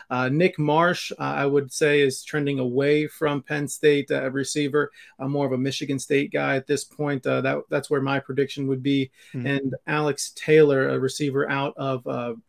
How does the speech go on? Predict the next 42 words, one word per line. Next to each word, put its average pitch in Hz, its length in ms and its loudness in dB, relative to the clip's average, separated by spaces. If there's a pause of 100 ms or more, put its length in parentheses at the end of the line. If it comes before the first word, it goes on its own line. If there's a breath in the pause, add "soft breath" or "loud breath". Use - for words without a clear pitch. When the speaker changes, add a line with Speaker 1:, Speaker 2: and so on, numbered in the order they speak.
(120)
Speaker 1:
of 135 220 -12
North 139 220 -2
Carolina, 139 560 0
Rivals 131 320 -2
two 135 120 -10
fifty 131 260 -12
prospect 139 500 -4
as 120 100 -8
well, 143 380 2 (320 loud breath)
looking 151 320 8
like 135 180 2
he's 160 380 0
probably 143 320 4
going 143 260 0
to 131 140 -8
stay 139 240 2
much 135 240 -4
closer 135 320 -2
to 131 100 -2
home, 143 460 -2 (280 loud breath)
probably 147 420 2
at 151 100 0
North 135 240 -4
Carolina, 139 600 0
maybe 139 440 0
N 139 120 -2
C 131 220 -6
State, 131 420 -2
but 131 180 -2
I 139 140 0
would 135 160 0
give 131 160 -2
the 131 160 -2
edge 131 260 -4
to 139 100 -8
the 131 60 -6
Tar 135 280 -4
Heels 131 320 -4
at 117 80 -12
this 131 160 -6
point. 135 380 -8
So, 131 260 -4